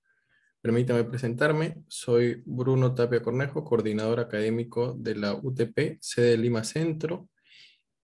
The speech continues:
y en esta oportunidad vamos a contar con una prestigiosa visita, que también es un destacado profesor y amigo.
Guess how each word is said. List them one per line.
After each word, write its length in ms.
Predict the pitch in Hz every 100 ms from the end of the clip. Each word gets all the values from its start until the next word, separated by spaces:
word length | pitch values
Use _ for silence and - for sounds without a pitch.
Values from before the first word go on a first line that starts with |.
| -
y 320 | 180 202 - _
en 220 | 160 143
esta 360 | 170 170 - 165
oportunidad 880 | 156 131 127 131 123 123 127 151 -
vamos 540 | 139 127 123 127 -
a 180 | 120 110
contar 560 | 104 104 127 135 147 - - _ _ _ _ _ _
con 440 | - 127 120 120 -
una 360 | 147 143 139 131
prestigiosa 800 | 127 - - - 208 202 175 170
visita, 720 | 147 127 - 147 131 131 -
que 120 | 123
también 320 | 127 113 120
es 140 | 120 -
un 180 | 123 120
destacado 520 | 117 113 117 123 123
profesor 440 | 120 113 - 120
y 40 | 110
amigo. 460 | 131 151 131 -